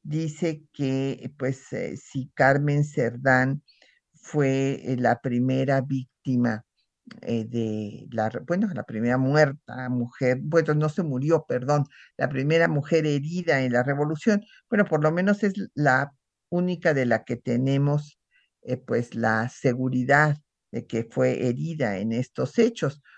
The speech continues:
porque como le digo, pues hubo diversos levantamientos no el dieciocho de noviembre, pero sí el veinte de noviembre,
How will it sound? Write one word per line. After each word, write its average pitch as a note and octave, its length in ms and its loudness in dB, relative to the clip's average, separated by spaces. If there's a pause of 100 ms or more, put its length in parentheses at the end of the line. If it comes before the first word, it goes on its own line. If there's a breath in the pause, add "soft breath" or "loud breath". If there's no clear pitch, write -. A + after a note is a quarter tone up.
(160 soft breath)
porque D3+ 380 -2
como D3 320 2
le D#3 180 0
digo, D3 540 -2 (360)
pues C3 240 0
hubo D3 520 6
diversos C#3 840 2
levantamientos C3+ 1400 2 (540)
no E3+ 560 6
el E3 220 6
dieciocho D3+ 920 2
de C#3+ 140 0
noviembre, D#3+ 680 0
pero B2+ 300 0
sí C3+ 420 0
el B2+ 240 2
veinte E3 760 4 (100)
de A#2 220 0
noviembre, D3+ 800 0